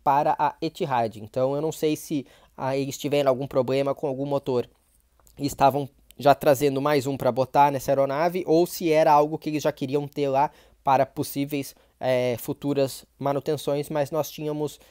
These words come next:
nós estávamos carregando aí um motor de sete oito sete, então, ontem.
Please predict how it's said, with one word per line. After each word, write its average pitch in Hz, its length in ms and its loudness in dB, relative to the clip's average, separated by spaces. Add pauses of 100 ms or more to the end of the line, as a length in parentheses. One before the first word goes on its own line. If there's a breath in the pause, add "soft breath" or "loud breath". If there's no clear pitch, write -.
(220 soft breath)
nós 135 160 -4
estávamos 139 420 -2
carregando 139 520 0
aí 135 140 -2
um 139 40 -8
motor 139 420 -4
de 139 120 -10
sete 151 320 -2
oito 151 160 -4
sete, 135 380 -4
então, 131 260 -6 (180)
ontem. 143 380 -2